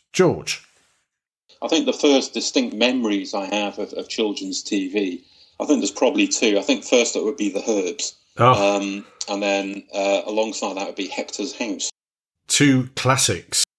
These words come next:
Speaker 2: Yeah, yeah. I mean, and you're going back to them now, and especially Hector's House. I, it's, you know, it is slightly bizarre, um,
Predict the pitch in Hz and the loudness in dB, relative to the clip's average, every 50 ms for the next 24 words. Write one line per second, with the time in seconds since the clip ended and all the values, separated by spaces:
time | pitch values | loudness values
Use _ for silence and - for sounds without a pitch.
0 | _ _ _ _ _ _ _ - - 131 156 170 190 190 185 185 175 165 156 131 | _ _ _ _ _ _ _ -4 -2 0 2 4 6 6 6 6 6 6 6 6
1 | 143 156 190 170 151 139 - 147 147 151 151 147 151 - 131 135 139 139 135 - | 4 6 4 4 4 4 2 4 4 4 4 4 2 0 0 0 0 0 -2 -2
2 | 147 143 - 196 175 156 139 147 131 - - - 123 113 117 123 131 127 123 113 | -2 2 2 2 2 4 2 2 0 0 -2 -4 -4 -2 2 4 4 4 4 2
3 | 95 92 90 90 - 113 110 113 107 - - - - - - 104 98 95 - - | 0 -2 -4 -2 0 0 2 2 0 0 0 0 0 0 -2 -4 -4 -4 -2 -4
4 | - - - 101 - - - 247 - 90 87 82 - - - - - _ _ - | -4 -2 -4 -4 -4 -2 0 0 0 0 -4 -6 -6 -6 -6 -8 -12 _ _ -8
5 | - 98 101 98 98 98 98 - - - - - - 104 92 90 82 - - - | -2 2 2 2 2 2 0 -2 -4 -4 -6 -8 -6 -4 -2 -2 -4 -4 -6 -2
6 | 120 120 135 117 92 - - - 110 95 87 85 87 - - 87 - - 95 90 | 2 4 4 4 4 2 2 2 2 0 0 -2 -6 -8 -6 -6 -4 -4 -4 -6
7 | 78 78 - - - - - - - - - - - - 101 101 101 101 98 98 | -8 -10 -10 -10 -10 -10 -8 -8 -8 -8 -6 -2 2 4 4 6 4 4 2 0
8 | 98 95 | -4 -6